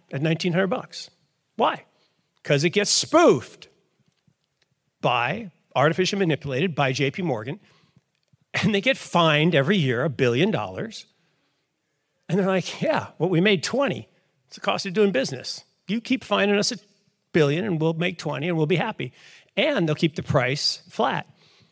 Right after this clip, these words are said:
So they've artificially suppressed the price of Bitcoin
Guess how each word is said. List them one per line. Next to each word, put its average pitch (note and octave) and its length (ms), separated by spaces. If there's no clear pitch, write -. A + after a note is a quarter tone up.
So G3 400
they've F#3 320
artificially G3+ 600
suppressed G3 540
the E3+ 60
price D3 280
of C3+ 80
Bitcoin A#2 600